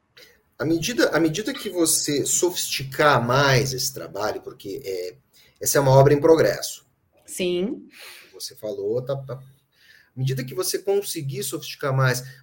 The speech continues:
Speaker 1: você acha que você vai conseguir atrair mais clientes em busca desse padrão de atendimento, em, digamos assim, em, é, é, em busca dessa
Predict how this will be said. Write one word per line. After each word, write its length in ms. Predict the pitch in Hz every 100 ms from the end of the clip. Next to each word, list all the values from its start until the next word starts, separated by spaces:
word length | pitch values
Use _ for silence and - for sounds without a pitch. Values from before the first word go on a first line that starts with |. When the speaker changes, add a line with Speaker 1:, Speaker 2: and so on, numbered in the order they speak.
| -
Speaker 1:
você 400 | 135 135 147 -
acha 380 | 156 185 - 160
que 160 | 156 135
você 340 | 135 - 139
vai 500 | 123 117 143 170 -
conseguir 920 | - 185 185 - - 135 131 151 165
atrair 440 | 147 143 127 139 147
mais 480 | 139 160 196 196
clientes 1000 | - 165 131 127 175 180 - 107 - - - _ _ _ 135
em 180 | 135
busca 540 | 131 131 202 202 - 147
desse 540 | 127 151 220 - -
padrão 600 | - 135 117 131 160 185
de 120 | 139
atendimento, 640 | 110 117 110 107 117 131 131
em, 180 | 117 113
digamos 300 | 117 131 131
assim, 220 | 131 131 - - _
em, 100 | 117 -
é, 80 | 123
é, 360 | 98 117 107 131
em 120 | 131
busca 540 | 143 175 - 147 - _ _ _ _ _ _ _ _ _ _ _ _ _ _ _ _ _ _
dessa 340 | - 147 -